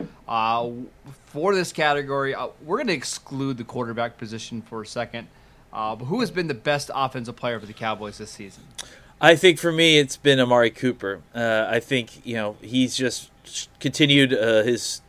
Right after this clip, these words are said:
Speaker 2: play that he had, uh, from the previous season. You know, there was some concerns with, like, how much better could he get.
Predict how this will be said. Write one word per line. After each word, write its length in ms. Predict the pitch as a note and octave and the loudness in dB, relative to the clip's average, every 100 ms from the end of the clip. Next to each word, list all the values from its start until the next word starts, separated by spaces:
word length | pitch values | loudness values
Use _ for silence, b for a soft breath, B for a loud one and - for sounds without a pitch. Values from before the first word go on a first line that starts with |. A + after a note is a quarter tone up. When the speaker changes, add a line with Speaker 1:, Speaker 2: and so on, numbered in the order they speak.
| _ _ | _ _
Speaker 2:
play 440 | - C#3 C3+ B2+ | 4 8 10 8
that 280 | B2 G#2+ A#2 | 4 0 -2
he 160 | A#2+ A2+ | 0 0
had, 320 | A#2 A#2 A2+ | 4 4 4
uh, 280 | G#2+ A2+ G#2+ G#2 _ _ | 0 2 2 -2 _ _
from 140 | - A#2 | -14 -10
the 80 | |
previous 460 | G#2+ C3+ B2+ B2 A#2 | -4 0 2 2 -2
season. 500 | - B2+ A#2+ B2 A#2 | 0 0 0 0 -2
You 280 | A2 A2 A2+ | -4 -4 -2
know, 40 | |
there 100 | A2 | 0
was 100 | A2 | -2
some 140 | - G#2+ | -4 -12
concerns 520 | A#2+ A2 A#2+ A#2 G#2+ | -12 -6 -4 -4 -6
with, 100 | G#2+ | -4
like, 200 | G#2+ G2+ | -2 -2
how 160 | A#2 | -2
much 240 | A2+ A2+ - | 0 -2 2
better 200 | A#2+ A2+ | 2 2
could 140 | B2 | -2
he 100 | A2 | -6
get. 340 | F#2+ A#2+ B2 | 0 6 6